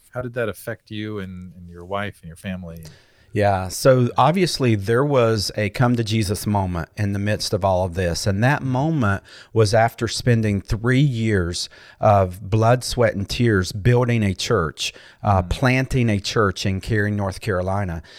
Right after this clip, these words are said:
Speaker 2: We started it from scratch. And three years later, the group of churches that we were serving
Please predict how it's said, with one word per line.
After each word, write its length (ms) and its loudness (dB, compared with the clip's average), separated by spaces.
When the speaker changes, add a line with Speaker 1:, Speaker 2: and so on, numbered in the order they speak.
Speaker 2:
We 120 4
started 420 4
it 140 0
from 160 -4
scratch. 500 0
And 160 -2
three 240 0
years 320 -2
later, 540 2
the 140 -8
group 260 4
of 120 -2
churches 460 -2
that 140 0
we 140 -2
were 160 -2
serving 600 0